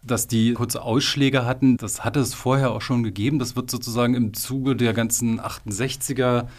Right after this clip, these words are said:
Wahrnehmung der Bundesrepublik immer ein bisschen vergessen, dass es gleichzeitig eine sehr starke Rechte gab, so. Und, äh, dann in den achtzigern wurde das zum Grundgefühl, ja. Also,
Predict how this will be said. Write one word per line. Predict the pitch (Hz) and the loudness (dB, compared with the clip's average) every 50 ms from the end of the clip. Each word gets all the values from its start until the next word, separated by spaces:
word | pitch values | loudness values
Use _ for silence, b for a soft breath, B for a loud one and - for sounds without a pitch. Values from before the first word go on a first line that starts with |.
| B B B B B B B B B | B B B B B B B B B
Wahrnehmung | - 104 101 110 123 127 127 127 131 123 123 120 | 4 6 8 8 10 10 10 10 10 8 8 8
der | 117 104 | 6 6
Bundesrepublik | 120 123 139 - 120 113 123 110 110 117 - | 6 6 4 4 2 0 0 0 0 -2 2
immer | 135 131 131 | 4 6 6
ein | 127 | 6
bisschen | 123 - - 147 - | 6 4 2 2 4
vergessen, | - 127 110 123 120 156 135 | 2 2 2 4 4 4 4
dass | 120 107 | 4 2
es | - - | 0 0
gleichzeitig | 131 120 107 - 131 117 107 | 0 0 2 2 0 0 0
eine | 104 110 98 | 0 0 0
sehr | 104 113 107 | 0 0 0
starke | - - 107 98 110 101 | 0 -2 -4 -4 -4 -6
Rechte | 101 98 - - 98 | -8 -8 -8 -8 -8
gab, | 85 90 85 80 - | -8 -8 -10 -10 -10
so. | - - 104 117 135 135 - | -8 -8 -6 -6 -4 -2 0
Und, | - 139 123 120 120 117 117 113 - | 2 4 4 6 6 6 4 2 0
äh, | - 131 113 110 110 107 110 107 104 - - - - - | -2 -2 0 2 2 2 0 0 -2 -6 -14 -16 -8 -6
dann | 113 95 101 107 117 131 143 147 - - - - - - - - - - - - - - - | -4 -2 -2 0 0 0 0 -2 -6 -10 -18 -20 -20 -20 -20 -20 -20 -20 -20 -20 -20 -12 -6
in | 139 117 110 | -4 -2 0
den | 113 104 110 - | 0 -2 -4 -4
achtzigern | - 104 - - - - - 143 135 147 143 143 147 135 113 | -6 -10 -10 -8 -8 -6 -6 -2 -2 0 0 0 -2 -2 -4
wurde | 113 107 95 110 120 123 135 131 | -8 -8 -4 -2 -2 0 0 0
das | 135 131 123 - - - | 0 0 0 -2 -4 -2
zum | - 135 127 120 | 0 2 2 4
Grundgefühl, | 123 139 180 175 - 135 - - - 95 87 85 87 | 4 4 2 2 2 -4 -6 -6 -8 -8 -8 -6 -4
ja. | 87 90 107 | -4 -4 -4
Also, | - - 127 95 107 107 107 107 - | -4 -4 -4 -2 0 2 0 0 -2